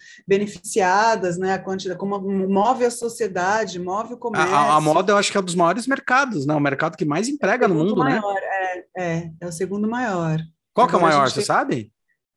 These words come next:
Speaker 1: É, acho que são, é a, a parte de computador, eletrônicos
Speaker 2: Ah, tá, é por causa
Speaker 1: e
Speaker 2: do momento que tá vivendo, ah, beleza. Mas na hora que
Speaker 1: É,
Speaker 2: tiver
Speaker 1: é.
Speaker 2: The Lord of Things, né,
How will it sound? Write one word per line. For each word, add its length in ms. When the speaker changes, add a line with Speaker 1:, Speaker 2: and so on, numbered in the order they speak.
Speaker 1:
É, 200
acho 180
que 60
são, 320
é 80
a, 80
a 80
parte 340
de 120
computador, 680
eletrônicos 760
Speaker 2:
Ah, 60
tá, 240
é 80
por 120
causa 180
Speaker 1:
e 40
Speaker 2:
do 20
momento 240
que 60
tá 120
vivendo, 260
ah, 60
beleza. 440
Mas 220
na 100
hora 160
que 60
Speaker 1:
É, 40
Speaker 2:
tiver 480
Speaker 1:
é. 80
Speaker 2:
The 80
Lord 260
of 140
Things, 380
né, 260